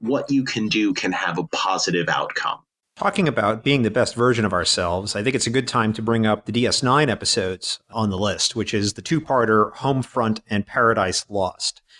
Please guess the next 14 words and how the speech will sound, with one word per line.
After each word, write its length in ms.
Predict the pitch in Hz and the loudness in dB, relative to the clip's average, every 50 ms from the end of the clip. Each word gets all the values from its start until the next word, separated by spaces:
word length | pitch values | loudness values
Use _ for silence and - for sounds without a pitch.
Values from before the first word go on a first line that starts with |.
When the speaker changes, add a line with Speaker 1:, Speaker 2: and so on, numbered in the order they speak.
| - _ _ | -20 _ _
Speaker 2:
which 80 | _ - | _ -8
is 120 | 110 107 | -6 -2
all 200 | 131 131 131 143 | 0 2 4 4
about 360 | 139 117 117 110 104 101 101 - | 4 4 4 2 2 2 0 2
Sisko 600 | - - 175 160 - - - 156 147 143 135 123 | 2 2 4 4 2 2 2 4 4 4 2 2
going 300 | 123 120 110 113 110 107 | 2 2 4 2 2 4
back 220 | 107 98 92 - | 2 0 0 -2
to 100 | - - | -8 -4
Earth 460 | - 156 151 143 135 123 - - - _ _ | 0 4 4 4 4 2 -2 -10 -18 _ _
and 260 | 131 113 107 110 110 | -2 0 2 2 2
looking 280 | 104 127 - 127 120 110 | 0 0 0 2 0 0
for 400 | - - 117 107 107 101 98 95 | 0 -2 0 2 2 2 2 0
changelings. 760 | - - 131 113 104 101 92 - 87 82 82 _ _ - - _ _ _ - - _ _ _ - | 0 0 0 2 0 0 -2 -4 -12 -18 _ _ _ -20 -20 _ _ _ -20 -20 _ _ _ -4
So 320 | - - 117 113 110 110 | 0 2 2 2 2 0